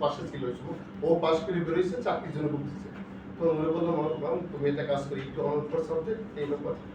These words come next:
তুমি ওখানে যাও।" একটা সিদ্দিকুর রহমান নামে এক ভদ্রলোক ছিলেন বরিশাল, ওনাকে আমার সাথে, উনি আমাকে চেষ্টা করছেন নেওয়ার জন্য,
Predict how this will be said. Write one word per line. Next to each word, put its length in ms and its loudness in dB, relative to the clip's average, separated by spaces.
তুমি 140 0
ওখানে 300 4
যাও।" 100 2
একটা 180 -4
সিদ্দিকুর 480 -2
রহমান 340 8
নামে 140 4
এক 160 -2
ভদ্রলোক 420 -2
ছিলেন 160 -2
বরিশাল, 340 0
ওনাকে 500 10
আমার 440 2
সাথে, 180 2
উনি 200 6
আমাকে 540 0
চেষ্টা 220 -2
করছেন 220 -2
নেওয়ার 220 8
জন্য, 140 -2